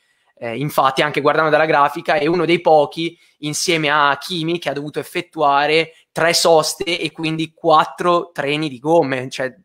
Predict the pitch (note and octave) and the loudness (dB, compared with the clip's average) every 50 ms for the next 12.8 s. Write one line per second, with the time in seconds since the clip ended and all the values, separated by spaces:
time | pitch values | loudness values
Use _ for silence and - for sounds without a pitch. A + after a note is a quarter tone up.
0 | _ _ _ _ - - C3+ C#3 - - - - F3 D#3+ E3 D#3+ E3 D#3+ E3+ D#3+ | _ _ _ _ -6 -4 -4 -4 -4 -4 0 2 2 4 2 2 -2 -4 -6 -4
1 | D3+ C#3+ C#3 - - - - D#3+ D#3 - - - D3 C3+ C3+ D#3 D3+ F3 D#3 C#3 | -4 -4 -4 -4 -6 -6 -4 -4 -4 -2 -2 -2 0 0 0 0 0 -2 -4 -4
2 | B2+ - - D#3 D#3 D#3 - - D#3+ D#3+ D#3 D#3+ - D3+ C#3+ D3 E3+ F3 D#3 C#3 | -4 -2 -2 0 -2 0 0 -2 -2 -2 -4 -8 -8 -8 -4 -2 -2 -2 -2 -2
3 | C3 C#3+ D3+ C#3+ B2 - _ _ _ _ - C#3+ D3+ D#3 D3+ C#3 C3 - E3+ F#3 | -4 -4 -6 -6 -8 -14 _ _ _ _ -6 -4 -4 -2 -4 -4 -6 -4 -2 0
4 | F3+ E3+ D#3+ D3+ D3 D#3 D3 D3 E3 E3 D#3+ D3+ C#3 - - C#3+ D3+ E3 E3 E3+ | 2 4 2 2 2 0 0 2 4 4 4 2 2 -2 -4 -4 -4 -4 -4 -6
5 | D3+ D3 - - F3+ E3+ D3+ D3 C#3 - D3 C#3 - - - - - C3+ C3+ C3+ | -6 -6 -6 -6 -8 -8 -8 -8 -8 -10 -10 -8 -6 -4 -6 -6 -6 -8 -8 -6
6 | C#3+ C#3+ - - _ _ _ _ _ _ _ _ - C3+ C#3 C#3 D3+ D#3 D3 B2+ | -6 -6 -8 -10 _ _ _ _ _ _ _ _ 0 2 2 2 2 0 -2 -4
7 | C3+ D3 C#3 B2 B2 - D#3 C3 A2+ G#2+ B2+ C3 B2+ A2+ - - - A#2+ A2+ - | -2 -2 -2 -2 -2 -4 -4 -4 -4 -4 -6 -6 -6 -6 -10 -12 -14 -16 -18 -8
8 | - D#3 C3 B2 B2 C#3 D3 C#3 B2+ A#2+ A#2+ B2 - - B2+ - _ _ _ - | -6 -4 -4 -2 -2 -2 -2 0 0 -2 -4 -4 -6 -10 -10 -10 _ _ _ -20
9 | _ _ C#3 D#3 D#3+ D#3+ D#3+ D3 D#3 D#3 D#3 - - D#3+ D3+ - - D3+ - C#3+ | _ _ -2 -2 0 0 0 2 2 0 0 0 2 0 0 0 -4 -8 -8 -8
10 | C#3 - D#3 D3+ - D3+ C#3+ C#3 C#3+ C#3 C#3 C#3+ C#3+ C#3+ C#3 C3+ - - C#3 C3 | -10 -10 -12 -10 -10 -8 -6 -4 -4 -4 -4 -4 -4 -4 -6 -8 -8 -8 -8 -8
11 | B2+ - - D3+ C3+ B2 B2 B2+ C#3 C3 - - - C3+ B2+ C3 C3 A#2+ A#2 A#2 | -8 -6 -8 -8 -6 -6 -8 -8 -6 -6 -6 -8 -8 -8 -10 -10 -10 -10 -10 -10
12 | - - C#3 B2+ _ - D3 C3+ C3 C3 B2+ B2 - C3+ C3 B2+ | -10 -12 -12 -12 _ -2 -2 -2 -2 -4 -6 -6 -6 -8 -8 -8